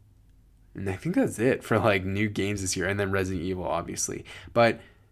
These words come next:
as you can see, like, I haven't beat a ton of games this year. Um, I've started a lot of games, like, s-, Days Gone took a big chunk of time. Uh, I played a lot of that game.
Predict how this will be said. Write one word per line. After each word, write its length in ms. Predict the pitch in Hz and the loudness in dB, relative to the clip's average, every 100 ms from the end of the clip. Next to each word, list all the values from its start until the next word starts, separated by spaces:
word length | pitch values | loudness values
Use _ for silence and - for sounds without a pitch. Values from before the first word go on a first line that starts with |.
| - - _ _ _ - | -20 -20 _ _ _ 4
as 140 | 135 165 | 6 8
you 60 | |
can 100 | 165 | 6
see, 220 | - 135 | 6 6
like, 180 | 113 101 | 6 4
I 100 | 92 | 4
haven't 420 | 127 165 113 92 | 6 6 4 -2
beat 280 | - 117 117 - | -2 -2 -2 -4
a 80 | |
ton 260 | - - 117 | -4 0 2
of 140 | 101 | 2
games 300 | 101 101 98 | -2 -4 -4
this 220 | 92 87 - | -4 -6 -4
year. 320 | 95 92 - - | -4 -4 -6 -4
Um, 360 | 95 92 90 | 0 0 -2
I've 160 | - 107 | 0 0
started 360 | - 107 127 147 | 2 6 8 8
a 20 | |
lot 240 | 139 135 | 8 6
of 80 | 131 | 6
games, 360 | 123 127 131 120 | 4 4 4 0
like, 320 | 92 92 - - - - | -2 -4 -10 -20 -20 -12
s-, 140 | - | -8
Days 320 | - - 107 98 | -4 0 0 0
Gone 440 | 95 98 101 95 | 0 0 0 -4
took 160 | - 107 | -6 -2
a 60 | 98 | 0
big 240 | 95 95 | -2 -4
chunk 260 | - 98 95 | -4 -4 -4
of 220 | 90 - | -8 -10
time. 500 | - 95 98 95 87 - - - | -6 -2 -2 -2 -4 -10 -20 -16
Uh, 260 | - 95 87 | -10 -8 -8
I 40 | |
played 280 | - - 107 | -8 -2 0
a 40 | |
lot 400 | 87 90 95 98 - | 0 0 2 2 0
of 200 | 95 92 | -4 -2
that 260 | 92 92 | -4 -4
game. 380 | - 101 92 95 | -6 -2 -2 -4